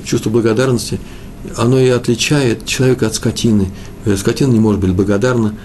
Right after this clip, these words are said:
она берёт то, что ей дают, а человек, э, должен понимать, э, э, испытывать это чувство. Природу,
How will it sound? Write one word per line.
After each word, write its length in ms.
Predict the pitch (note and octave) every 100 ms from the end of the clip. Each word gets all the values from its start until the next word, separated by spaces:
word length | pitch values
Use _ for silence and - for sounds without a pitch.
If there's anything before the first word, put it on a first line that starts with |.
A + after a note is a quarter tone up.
| -
она 180 | G#2+ G2+
берёт 380 | G2+ A2+ A2+ - - -
то, 100 | A#2+
что 160 | -
ей 80 | A2+
дают, 400 | A2 A#2+ A#2+ - - - -
а 100 | F2+
человек, 300 | F2 A#2 A#2 - - -
э, 220 | A#2+ A#2 - - - - - - A2
должен 300 | A#2 A2+ G#2+
понимать, 500 | A2 A#2+ A#2 G2+ - - - -
э, 340 | G2 F#2 - - -
э, 180 | G2 G2
испытывать 360 | - D3 C#3 A#2+
это 160 | G#2+
чувство. 400 | - A#2 G2+ - - - -
Природу, 480 | - D#3+ C#3 B2+ G#2+